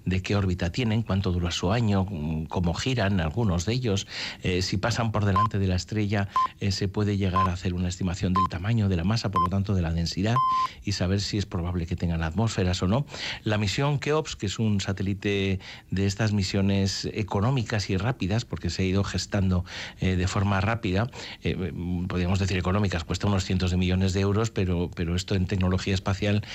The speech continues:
no es demasiado, y además con colaboración, eh, de muchas universidades y de diferentes proyectos, no va a descubrir nuevos planetas, sino medir en detalle la luz de esos que ya conocemos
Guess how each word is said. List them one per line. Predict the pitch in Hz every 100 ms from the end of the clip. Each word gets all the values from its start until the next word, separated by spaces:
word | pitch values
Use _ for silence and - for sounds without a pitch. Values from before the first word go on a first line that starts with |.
| - - -
no | 101 98
es | 101
demasiado, | 95 90 - 120 113 113 - - -
y |
además | 104 117
con | - 117
colaboración, | 95 85 82 85 - 98 95 98
eh, | 92 87
de | 87 85
muchas | 82 90 95
universidades | 90 82 80 - 98 110 101 95
y | 92
de |
diferentes | 90 87 104 98
proyectos, | 113 110 113 135 - - - -
no | 131
va | 160
a | 139
descubrir | 117 117 117 110
nuevos | 113 120 110
planetas, | - 101 127 120 110 - - - -
sino | - 110
medir | 101 98 156 139 -
en | 95
detalle | 92 127 131 101
la | 90
luz | 95 120 -
de | - 95 101
esos | - 110
que | -
ya | 98 107
conocemos | 120 117 131 123 143